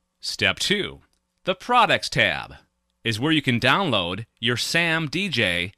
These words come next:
sam Cast, and sam Broadcaster software,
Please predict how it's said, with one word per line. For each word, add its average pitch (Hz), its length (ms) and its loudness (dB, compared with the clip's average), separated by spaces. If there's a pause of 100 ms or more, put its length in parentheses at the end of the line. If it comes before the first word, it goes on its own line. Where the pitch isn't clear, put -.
(300)
sam 147 500 0
Cast, 117 640 0 (400)
and 135 180 0
sam 143 340 0
Broadcaster 131 720 0
software, 123 760 -2